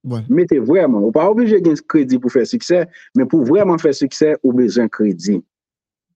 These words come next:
Speaker 1: Mhm.
Speaker 2: Youn nan bagay ke m toujou di moun, kredi pi enpòtan ke lajan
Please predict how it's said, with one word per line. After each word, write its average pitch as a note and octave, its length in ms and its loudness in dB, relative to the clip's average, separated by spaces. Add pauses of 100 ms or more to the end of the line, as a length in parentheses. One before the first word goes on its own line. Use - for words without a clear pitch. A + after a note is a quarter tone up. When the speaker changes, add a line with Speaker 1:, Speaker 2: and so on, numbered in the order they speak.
(140)
Speaker 1:
Mhm. A#2+ 160 -8
Speaker 2:
Youn G3 180 2
nan A#3+ 120 2
bagay A3+ 200 2
ke F3 120 2
m D#3+ 80 0
toujou C#3 280 2
di B2 180 2
moun, B2 400 2 (580)
kredi G#3+ 340 2
pi A3+ 340 0
enpòtan F#3 640 2
ke D#3+ 120 2
lajan C3+ 540 2